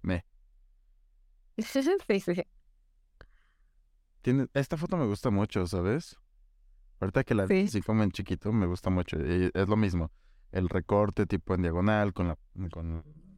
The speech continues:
Speaker 1: la canaleta se llama. Utilizas bastante
Speaker 2: Ujú.
Speaker 1: el cielo, no sé si utilizaste flash, pero me gusta muchísimo la foto. Eh, me supongo que utilizaste a una persona para que levantara el vestido y lo aventara.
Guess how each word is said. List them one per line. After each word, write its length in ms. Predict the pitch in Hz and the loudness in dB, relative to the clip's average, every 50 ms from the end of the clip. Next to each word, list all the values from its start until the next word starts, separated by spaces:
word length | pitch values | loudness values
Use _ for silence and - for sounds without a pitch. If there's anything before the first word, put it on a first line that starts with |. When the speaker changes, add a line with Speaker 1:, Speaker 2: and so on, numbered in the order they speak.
| - - - - _ _ - - - | -20 -20 -20 -20 _ _ -20 -20 -10
Speaker 1:
la 160 | - 82 87 | -4 -4 -2
canaleta 540 | - - 87 85 80 87 117 143 - 170 160 | 0 0 0 2 2 2 0 0 0 0 0
se 160 | - - 110 | 0 0 0
llama. 380 | 104 104 107 110 123 147 180 190 _ _ _ _ _ _ _ _ _ _ _ _ - | 2 2 2 2 2 0 0 -4 _ _ _ _ _ _ _ _ _ _ _ _ -14
Utilizas 380 | - - 95 87 82 90 85 85 | -6 -4 -2 -2 0 -2 -2 -2
bastante 260 | 82 - - - 180 | -2 -2 -2 -2 0
Speaker 2:
Ujú. 120 | 180 190 196 | 0 0 -2
Speaker 1:
el 60 | - | 0
cielo, 300 | - 120 120 113 113 107 | 0 2 2 2 4 2
no 100 | 104 101 92 | 2 2 2
sé 120 | - 104 | 0 -2
si 100 | - 101 | -2 -2
utilizaste 500 | 90 - 90 85 82 87 87 80 - 82 | -2 0 0 -2 0 -2 -2 -2 -4 -4
flash, 260 | - - 95 95 - - | 0 2 0 0 0 -2
pero 160 | - 85 90 85 | -4 -2 0 0
me 120 | 82 82 | 0 0
gusta 300 | 80 87 90 - - 101 | -2 -4 -6 -4 -2 -2
muchísimo 600 | 95 82 - - - - 117 104 92 101 95 92 | -2 -2 -4 -10 -6 -2 -2 0 2 2 2 2
la 100 | 92 95 | 2 2
foto. 340 | 101 113 110 - 123 135 - - _ _ _ _ _ _ - | 0 0 0 0 -2 -2 -4 -8 _ _ _ _ _ _ -2
Eh, 280 | - 110 110 104 98 95 - _ - _ _ - - - _ _ - | 0 2 2 2 2 0 -2 _ -20 _ _ -20 -20 -20 _ _ -4
me 180 | - 135 139 135 | -2 0 0 0
supongo 380 | - 135 113 151 143 147 151 147 | -2 -4 -2 0 2 2 2 0
que 60 | 147 | 0
utilizaste 460 | 120 117 107 104 95 117 107 - - | 0 0 0 2 2 0 0 2 0
a 20 | 117 | 0
una 160 | 110 113 110 | 2 0 0
persona 340 | - 101 101 90 107 110 - | 0 -2 0 0 2 0 2
para 180 | - 104 95 | 0 0 0
que 100 | - - | 0 0
levantara 340 | 92 87 87 87 85 - 107 107 | -2 0 0 0 0 2 2 2
el 60 | 101 | 2
vestido 360 | 98 90 - 113 110 107 113 | 0 -2 0 0 2 2 2
y 40 | 113 | 2
lo 100 | 101 90 | 2 2
aventara. 520 | 90 90 87 - 104 110 113 - - - | 0 0 0 0 0 0 -2 -2 -8 -12